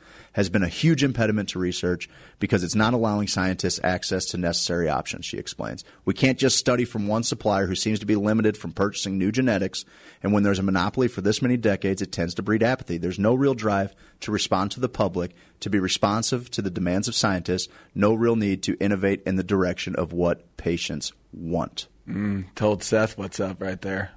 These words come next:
Speaker 2: On a little side note, just said, "Hey, Seth, I can read."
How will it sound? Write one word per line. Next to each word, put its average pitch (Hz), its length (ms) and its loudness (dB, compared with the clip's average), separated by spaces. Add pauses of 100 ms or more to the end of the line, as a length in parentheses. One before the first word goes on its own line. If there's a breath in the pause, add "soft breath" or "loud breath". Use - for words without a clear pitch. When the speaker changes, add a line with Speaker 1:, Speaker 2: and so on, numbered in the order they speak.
Speaker 2:
On 107 120 -8
a - 20 -2
little 92 160 -4
side 107 340 2
note, 92 360 -4 (180)
just 92 160 -10
said, 95 240 -4
"Hey, 131 260 -2
Seth, 110 380 0
I 131 140 -2
can 110 180 -4
read." 92 300 -2